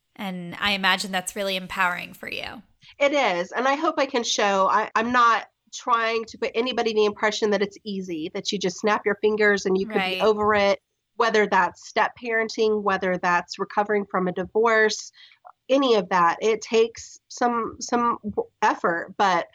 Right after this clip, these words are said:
Speaker 2: what worth having doesn't take effort. I just hope that I can be an example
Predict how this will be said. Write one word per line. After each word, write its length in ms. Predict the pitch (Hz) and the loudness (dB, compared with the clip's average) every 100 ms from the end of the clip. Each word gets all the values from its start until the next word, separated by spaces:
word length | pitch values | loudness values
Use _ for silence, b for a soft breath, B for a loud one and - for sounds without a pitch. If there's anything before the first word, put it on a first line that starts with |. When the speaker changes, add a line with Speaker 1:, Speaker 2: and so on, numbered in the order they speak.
| b b | b b
Speaker 2:
what 360 | 202 214 262 220 | -6 -2 0 0
worth 180 | 220 214 | -2 -2
having 420 | 214 196 196 185 | 0 0 -2 -4
doesn't 520 | 196 185 185 175 - | -2 -2 -4 -8 -8
take 240 | - 180 - | -10 -8 -6
effort. 520 | 170 175 - - - _ _ B B - | -6 -6 -4 -4 -6 _ _ B B -2
I 160 | 233 254 | 0 0
just 240 | 233 - | -2 -4
hope 200 | 233 214 | -4 -2
that 140 | 190 - | -4 -2
I 160 | 196 220 | -2 -2
can 160 | 220 | -8
be 280 | 208 196 - | -8 -8 -4
an 100 | 190 | -2
example 880 | 190 185 202 190 185 196 180 180 180 | -2 -2 -2 0 0 2 4 4 2